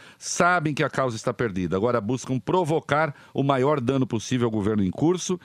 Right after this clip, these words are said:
que se tornará definitivo em breve, e ao Brasil, o que se quer a todo custo é dar verossimilhança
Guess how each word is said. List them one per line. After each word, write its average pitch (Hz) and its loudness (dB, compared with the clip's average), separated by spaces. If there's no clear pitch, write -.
que 175 -2
se 175 -4
tornará 160 0
definitivo 143 -2
em 139 0
breve, 101 0
e 143 0
ao 139 0
Brasil, 120 -2
o 143 0
que 170 -2
se 151 -4
quer 127 0
a 113 0
todo 110 -4
custo - -6
é 127 -2
dar 120 -2
verossimilhança 120 -2